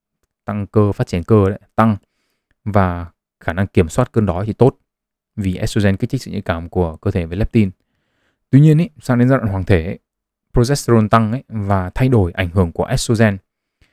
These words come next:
Và trước khi hành kinh ý, thì cả progesterone và estrogen đều giảm.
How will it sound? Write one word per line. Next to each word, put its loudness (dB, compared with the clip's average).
Và -2
trước 0
khi 0
hành -2
kinh 2
ý, -6
thì -8
cả -2
progesterone 0
và 0
estrogen -2
đều 2
giảm. -2